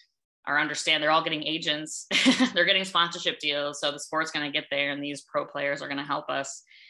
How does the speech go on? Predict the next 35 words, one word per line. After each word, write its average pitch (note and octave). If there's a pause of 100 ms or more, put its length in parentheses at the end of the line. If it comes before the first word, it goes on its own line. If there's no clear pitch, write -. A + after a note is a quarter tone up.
(220)
get D#3+
there. C#3+
And C#3+
then C#3+
I D3
know D3
you C#3+
mentioned, C#3+
like, C#3+ (440)
potentially D3+
being D3+
a C#3
college F#3+
sport C#3+
and D3
a -
high F3+
school C#3
sport. C#3 (360)
We E3
would E3
love D#3+
to D3+
see D#3
that C#3
too. E3
And C#3
what's D3
fun E3+
is D3+
a -
lot, C#3+ (100)
someone D3
like D3
myself, C#3+